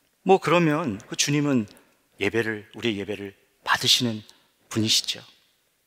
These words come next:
상황이 이렇게 되면서 예배를 드리고 있는 우리 각자에게, 여러분 각자에게 주님이 질문하시는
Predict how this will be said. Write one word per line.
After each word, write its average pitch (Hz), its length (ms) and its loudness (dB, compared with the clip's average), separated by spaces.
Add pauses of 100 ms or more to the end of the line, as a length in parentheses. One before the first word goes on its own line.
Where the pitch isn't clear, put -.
(840)
상황이 175 460 6
이렇게 123 300 2
되면서 104 600 -2 (880)
예배를 156 460 8
드리고 135 360 0
있는 123 380 0 (520)
우리 104 160 -12
각자에게, - 800 2 (220)
여러분 110 260 2
각자에게 123 760 2 (500)
주님이 127 360 6
질문하시는 127 720 -2